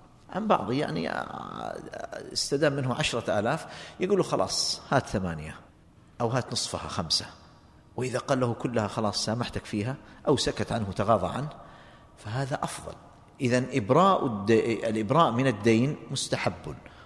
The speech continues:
والإنظار واجب. أيهما أفضل؟ إبراؤه ولا إنظاره؟ ها، أيهما أفضل؟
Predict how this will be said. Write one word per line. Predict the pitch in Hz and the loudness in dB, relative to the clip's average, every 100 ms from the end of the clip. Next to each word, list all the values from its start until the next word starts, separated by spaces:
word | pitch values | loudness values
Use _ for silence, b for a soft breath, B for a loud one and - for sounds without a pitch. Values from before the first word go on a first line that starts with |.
| B B | B B
والإنظار | 101 120 139 123 139 147 180 - - - - - - - 110 | 4 4 4 6 8 8 6 4 -10 -14 -16 -18 -20 -12 4
واجب. | 110 98 87 90 - - - - - - - - - - - | 6 6 2 -2 -6 -10 -18 -20 -20 -20 -20 -20 -20 -20 -4
أيهما | 117 156 147 131 | 2 4 4 0
أفضل؟ | 110 - 92 92 87 - - - - - - - - - | -2 -2 -2 -2 -6 -14 -20 -20 -20 -20 -20 -20 -18 -10
إبراؤه | 92 120 139 135 131 165 196 - - 117 | 0 4 6 6 4 2 0 -10 -8 0
ولا | 117 113 | 0 2
إنظاره؟ | 101 104 92 87 95 - - - - - - - - - | 4 4 4 0 -8 -12 -20 -20 -20 -20 -20 -20 -20 -8
ها، | 98 - | -4 0
أيهما | 156 143 - | 0 0 -2
أفضل؟ | - - | -6 -10